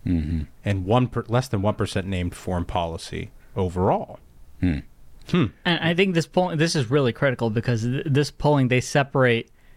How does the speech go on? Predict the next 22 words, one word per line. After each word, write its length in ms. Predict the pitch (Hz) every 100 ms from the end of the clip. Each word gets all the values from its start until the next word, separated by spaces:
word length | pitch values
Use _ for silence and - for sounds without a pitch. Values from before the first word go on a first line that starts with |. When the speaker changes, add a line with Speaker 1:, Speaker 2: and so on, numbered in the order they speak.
| - -
Speaker 3:
the 80 | 135
idea 460 | 127 120 127 120
of 460 | 123 127 117 104 - -
jobs 340 | 117 151 139 127
in 60 |
the 100 | 120
economy 480 | 107 131 147 135 110
from 440 | - 131 117 104 - - - - - - -
inflation 520 | 143 127 135 127 131
slash 300 | 117 110 101 -
prices 480 | 131 110 - - -
Speaker 1:
Mm-hmm. 360 | 92 80 80
Speaker 3:
th-, 200 | 80 -
th-, 120 | 165 -
as 260 | 139 113 -
two 180 | - 143
separate 360 | 147 131 123
issues, 340 | 151 135 139 127
because 420 | 131 143 117 - -
the 80 | 131
number 380 | 131 165 170 147
one 420 | 139 147 131